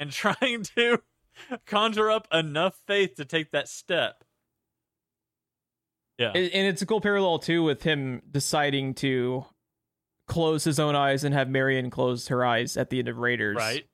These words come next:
Speaker 2: It's that, it's that moment of truth where the scientist part of his brain, like you were saying, wants to refuse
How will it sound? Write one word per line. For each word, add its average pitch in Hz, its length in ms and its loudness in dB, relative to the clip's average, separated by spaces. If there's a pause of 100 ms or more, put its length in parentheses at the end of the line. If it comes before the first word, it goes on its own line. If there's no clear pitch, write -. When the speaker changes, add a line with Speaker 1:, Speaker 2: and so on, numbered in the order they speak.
(200)
Speaker 2:
It's 147 180 0
that, - 260 -2 (220)
it's 160 180 0
that 165 260 0
moment 170 520 2
of 175 100 -2
truth 185 580 0
where 147 640 2 (420)
the 165 100 2
scientist 170 800 0
part 151 260 0
of 135 80 -4
his 131 180 -4
brain, 135 320 0
like 139 200 0
you 143 80 4
were 135 80 2
saying, 139 600 0 (520)
wants 175 440 -2
to 175 640 2 (960)
refuse 165 520 0